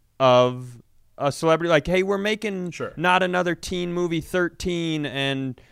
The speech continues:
Speaker 1: we can't afford Charlize <laughs> Theron." They're like, "We'll get Teresa Theron. You know, she looks like her. It's kinda fun." So, but then
Speaker 2: <laughs>
Speaker 1: ten percent of 'em are shockingly hotter than their s-,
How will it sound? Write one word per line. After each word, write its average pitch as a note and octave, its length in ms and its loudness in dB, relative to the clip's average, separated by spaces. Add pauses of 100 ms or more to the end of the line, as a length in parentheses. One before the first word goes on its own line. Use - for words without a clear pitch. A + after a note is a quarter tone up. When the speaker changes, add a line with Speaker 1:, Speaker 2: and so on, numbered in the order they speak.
(140)
Speaker 1:
we D3 100 -2
can't F3+ 300 0
afford F3 420 0
Charlize E3 720 0
<laughs> - 0 -
Theron." D3 560 2
They're B2+ 120 -2
like, B2 200 0
"We'll E3+ 100 -2
get G3+ 260 -4
Teresa F3+ 500 -2
Theron. G#2+ 600 0
You C3 120 -4
know, C3+ 120 0
she B2+ 160 -6
looks D#3 280 -2
like C#3+ 260 -2
her. C#3 80 -4
It's B2 140 -8
kinda C3 260 -6
fun." A#2+ 480 -6 (500)
So, D#3 380 2 (720)
but E3 180 -2
then A3+ 260 0 (260)
Speaker 2:
<laughs> - 280 -10
Speaker 1:
ten F3+ 340 4
percent D#3+ 500 -2
of A#2+ 100 -4
'em A2 440 -6 (440)
are A#2+ 800 2 (220)
shockingly C3 1000 2
hotter A2 680 -2 (360)
than E3 220 0
their F3 160 0
s-, - 180 -8